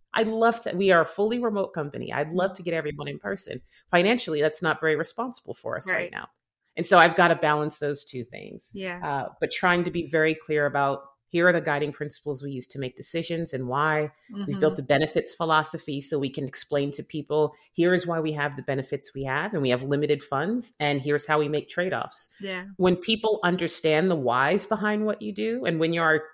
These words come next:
Speaker 1: able to articulate that,
Speaker 2: Mm-hmm.
Speaker 1: we're not operating on any one entity. We are operating on a bunch. And so
Speaker 2: Yes.
Speaker 1: here's why, if I do this for you,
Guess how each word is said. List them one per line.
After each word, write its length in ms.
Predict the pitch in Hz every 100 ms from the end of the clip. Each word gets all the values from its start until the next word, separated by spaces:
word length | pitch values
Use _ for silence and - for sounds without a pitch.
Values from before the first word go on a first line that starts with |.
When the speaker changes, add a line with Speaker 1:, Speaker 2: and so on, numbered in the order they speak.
| -
Speaker 1:
able 240 | 165 180
to 140 | 175 151
articulate 680 | 131 - 170 190 196 190 196
that, 260 | 202 226 - _ -
Speaker 2:
Mm-hmm. 360 | 220 190 208 214 233 -
Speaker 1:
we're 80 | 160
not 160 | 175
operating 580 | 175 214 220 185 170 160
on 220 | 151 147 -
any 280 | 160 151
one 480 | 135 127 160 170 160 - _ _ _ _
entity. 440 | - 135 135 131 123
We 180 | 131
are 100 | 135
operating 380 | 123 139 143 143
on 120 | 147 156
a 60 |
bunch. 340 | 160 175 123 131
And 120 | 127
so 180 | 135 131
Speaker 2:
Yes. 140 | 170
Speaker 1:
here's 300 | 160 165 165
why, 160 | 160 147
if 100 | 143
I 100 | 156 156
do 140 | 160
this 200 | 156 -
for 120 | -
you, 440 | 202 254 202 208